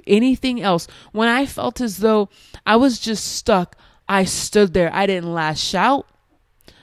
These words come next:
I didn't curse anyone out, right? I didn't, I didn't walk away from God. I stood, even when standing was miserable. Even when standing made me frustrated, even when standing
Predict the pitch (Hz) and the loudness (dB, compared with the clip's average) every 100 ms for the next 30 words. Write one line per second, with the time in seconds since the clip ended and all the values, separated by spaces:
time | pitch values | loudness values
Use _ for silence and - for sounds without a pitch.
0 | _ - 202 208 214 175 196 180 165 156 | _ -6 0 2 2 0 0 2 0 -2
1 | 196 175 - 196 180 170 165 175 247 294 | 0 0 2 2 2 2 2 4 4 2
2 | 190 190 220 - 180 311 190 233 220 208 | 0 0 0 2 2 2 2 2 4 2
3 | - _ - - - 233 254 214 - 170 | -4 _ -20 -10 -2 0 2 2 0 2
4 | 196 247 - 269 233 214 - 196 170 175 | 4 4 4 2 4 2 2 -2 0 2
5 | 175 240 - 269 _ _ _ _ _ _ | 2 2 -2 -6 _ _ _ _ _ _
6 | _ - 220 - - - 240 180 170 - | _ 0 0 0 -6 -4 0 0 0 -12
7 | _ _ - 254 285 285 262 254 233 214 | _ _ 0 2 2 0 2 2 2 -2
8 | - - 240 247 240 196 180 170 170 156 | -10 -4 2 2 2 0 -2 -2 -4 -2
9 | 170 170 196 180 185 156 170 - _ _ | -4 0 0 2 2 2 -4 -10 _ _
10 | _ _ _ - - 247 262 294 277 254 | _ _ _ -20 -4 0 2 2 2 0
11 | 240 - - 240 233 247 220 196 175 - | -2 -8 -6 -2 0 0 0 -2 -4 -12
12 | - 202 208 208 190 165 - - 208 - | -14 -4 -2 2 0 -2 -6 -6 -4 -6
13 | - 180 165 175 240 269 285 277 247 - | -6 -4 -4 -4 -2 0 2 0 -2 -10
14 | - 254 269 240 208 | -8 -4 -4 -2 -4